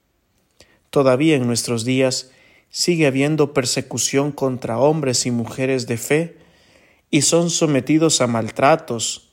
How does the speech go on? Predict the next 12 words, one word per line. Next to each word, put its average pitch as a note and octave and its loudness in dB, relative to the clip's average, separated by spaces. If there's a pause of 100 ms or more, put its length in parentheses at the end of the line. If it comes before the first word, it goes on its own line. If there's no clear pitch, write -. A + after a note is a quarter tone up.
torturas, B2+ -2 (200)
cárceles C#3 0 (400)
y D#3+ -2
todo E3+ 2
tipo F#3 -2
de A#2 0
opresiones. A2+ -6 (1800)
A B2 4
ellos, C#3 2 (260)
a - -6
los B2 0
mártires, B2+ 0